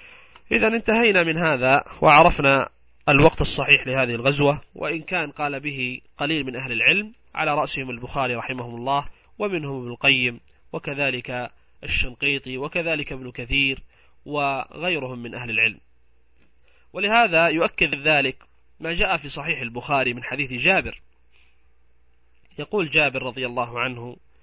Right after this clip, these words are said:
أن النبي صلى الله عليه وسلم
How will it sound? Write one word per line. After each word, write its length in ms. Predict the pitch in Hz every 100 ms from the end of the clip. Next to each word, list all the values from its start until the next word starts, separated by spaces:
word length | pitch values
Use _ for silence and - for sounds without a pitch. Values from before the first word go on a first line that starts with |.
| _ _ _ -
أن 120 | 139
النبي 400 | 156 175 185 226
صلى 240 | 196 185 170
الله 340 | 165 185 185
عليه 340 | 160 165 170 156
وسلم 580 | 143 180 190 175 151